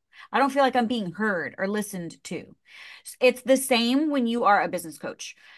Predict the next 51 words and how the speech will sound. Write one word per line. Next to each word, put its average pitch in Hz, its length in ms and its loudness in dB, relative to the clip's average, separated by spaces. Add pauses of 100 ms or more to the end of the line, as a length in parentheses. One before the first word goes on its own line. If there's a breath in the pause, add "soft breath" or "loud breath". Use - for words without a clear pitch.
(100 soft breath)
So 233 440 6
if 240 180 0
somebody 311 380 2
didn't 254 340 -2
say 220 420 2
that 247 140 0
they 262 120 0
have 254 200 2
a 269 60 0
problem 262 500 2
or 214 80 -2
didn't 220 220 -2
say, 208 300 0
"What 196 320 0
do 214 160 -2
I 196 140 2
do?" 196 480 -6 (400 soft breath)
I've 220 220 2
learned 262 280 0
to 311 120 -6
shut 185 400 -4
up, - 240 -8 (520 loud breath)
because 262 200 2
otherwise 285 340 4
you're 269 100 -2
kind 262 200 2
of 254 80 0
like 226 200 2
the 247 120 0
annoying 202 460 -2
mosquito. 190 560 -2 (920)
"This 339 140 -6
is - 40 -12
what 339 120 -6
you 330 60 -6
do, 330 100 -2
this 320 60 -2
is 294 60 -8
what 311 100 -6
you 311 120 -2
do, 311 60 -2
this 302 100 -4
is 277 40 -10
what 285 100 -8
you 285 80 -8
do, 277 80 -6
this - 0 -
is 294 40 -4
what 277 300 -4
you 269 80 -6
do." 269 100 -18